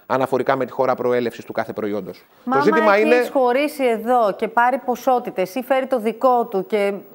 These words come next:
Speaker 1: Στα τελωνία της Αμερικής υπάρχει έλεγχος. Δεν είναι ότι δεν υπάρχει. Βέβαια, ξέρουμε όλοι μεταξύ μας, επειδή δεν είναι να κρυβόμαστε
Speaker 2: Ναι, δεν, ναι.
Speaker 1: ε, και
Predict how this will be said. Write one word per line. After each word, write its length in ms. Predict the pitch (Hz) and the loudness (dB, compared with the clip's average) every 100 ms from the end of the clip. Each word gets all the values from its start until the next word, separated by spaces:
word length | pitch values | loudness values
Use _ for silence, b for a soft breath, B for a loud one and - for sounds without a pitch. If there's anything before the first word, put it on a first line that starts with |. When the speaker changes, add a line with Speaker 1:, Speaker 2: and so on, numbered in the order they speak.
| - - - | -20 -20 -4
Speaker 1:
Στα 180 | - | 0
τελωνία 380 | 131 131 135 170 | 2 2 0 -2
της 100 | 180 | -2
Αμερικής 340 | 160 147 151 175 | -2 -2 -4 -2
υπάρχει 340 | - 160 120 | 2 2 2
έλεγχος. 400 | 117 107 71 - | -2 -4 -8 -16
Δεν 160 | - 131 | -8 -4
είναι 100 | 151 | -2
ότι 80 | 143 | -2
δεν 120 | 120 | -2
υπάρχει. 340 | 110 90 - _ _ _ | -4 -6 -8 _ _ _
Βέβαια, 560 | 113 151 160 190 196 - | 0 0 2 2 0 -2
ξέρουμε 360 | - 165 151 151 | -2 0 2 0
όλοι 140 | 147 | -2
μεταξύ 340 | 131 113 - | -4 -8 -6
μας, 220 | 151 151 - _ | -4 -4 -6 _
επειδή 460 | 120 123 131 139 - | -12 -10 -6 -6 -6
δεν 160 | 120 127 | -4 -2
είναι 140 | 123 | -2
να 80 | 113 | -2
κρυβόμαστε 480 | 113 - 233 202 214 | -4 -2 0 0 -2
Speaker 2:
Ναι, 80 | 220 | -2
δεν, 100 | 202 | -4
ναι. 400 | 196 170 160 156 | -6 -6 -10 -6
Speaker 1:
ε, 200 | 120 117 | -4 -2
και 160 | - | -4